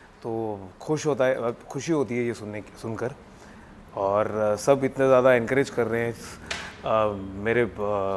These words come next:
Big Boss घर के stay को। और I am very happy, जो response मिल रहा है, जो प्यार मिल रहा है, जो support मिल रहा है सबका, I am extremely thankful।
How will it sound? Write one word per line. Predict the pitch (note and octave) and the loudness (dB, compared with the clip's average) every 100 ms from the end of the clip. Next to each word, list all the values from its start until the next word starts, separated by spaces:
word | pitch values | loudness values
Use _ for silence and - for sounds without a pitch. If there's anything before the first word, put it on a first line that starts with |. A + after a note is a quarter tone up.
| F#2 | -2
Big | A#2 | -4
Boss | G#2 B2 A#2 - - A2+ | 2 0 0 -6 -10 -8
घर | A2 | -6
के | A#2+ | -6
stay | G#2+ A2 | -4 -6
को। | G2+ G#2+ - - - - - - | -6 -10 -12 -20 -20 -20 -16 -6
और | G#2 A#2 | -2 0
I | |
am | B2 | 4
very | D3 E3+ | 4 6
happy, | C#3+ C#3 D#3 | 6 4 2
जो | C3 C3+ | 0 0
response | A#2 A#2+ B2 | 0 -2 -2
मिल | A#2+ | -2
रहा | A2 A#2 | 0 2
है, | A#2 | 2
जो | A2 | 2
प्यार | G#2+ A2+ | 2 2
मिल | A2+ | 0
रहा | G#2+ A2 | -2 -2
है, | |
जो | G#2+ A2 | -2 -4
support | G2 G#2+ B2 | -6 -4 -2
मिल | B2+ G#2+ | -2 -2
रहा | G#2 | -2
है | |
सबका, | G2+ G2 G#2+ A#2+ - - - - - | -4 -10 -14 -16 -20 -20 -20 -14 -4
I | A2 A#2 | 0 0
am | A#2+ A#2 - | -2 -6 -10
extremely | - - - - D3+ C3+ A#2+ | -12 -10 -10 -4 0 2 0
thankful। | G2 E2+ - - - - | -2 -6 -12 -20 -12 -12